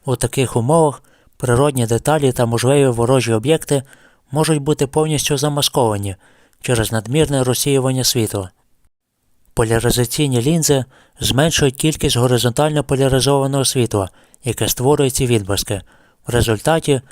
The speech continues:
замість того, щоб бути засліпленим яскравим відблиском,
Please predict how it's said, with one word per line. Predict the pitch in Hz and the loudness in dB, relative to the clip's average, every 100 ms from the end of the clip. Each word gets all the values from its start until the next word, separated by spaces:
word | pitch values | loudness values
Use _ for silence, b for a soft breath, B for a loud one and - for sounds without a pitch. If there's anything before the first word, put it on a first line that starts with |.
| b b b | b b b
замість | 120 117 117 - | -4 -2 -2 -2
того, | 151 135 | 0 0
щоб | - 120 | 0 0
бути | 139 123 | 0 0
засліпленим | 110 117 - 151 143 123 117 - b b - | -2 0 0 0 0 0 -2 -4 b b -6
яскравим | 117 - - 135 123 110 | -2 -2 -2 0 0 0
відблиском, | 139 151 156 - 139 123 | 0 0 0 0 -2 -2